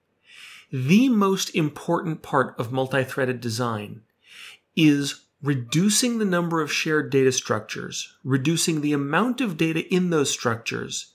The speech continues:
and reducing the number of threads that require access to them. Reducing the amount of shared data should be the main guiding principle in your entire design.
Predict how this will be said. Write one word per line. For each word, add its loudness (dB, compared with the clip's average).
and 2
reducing 2
the 2
number 0
of -4
threads -2
that -2
require -2
access -4
to -2
them. -8
Reducing 2
the 2
amount 0
of -6
shared -2
data 2
should -2
be -2
the 0
main 0
guiding 2
principle -4
in 2
your 2
entire 0
design. -4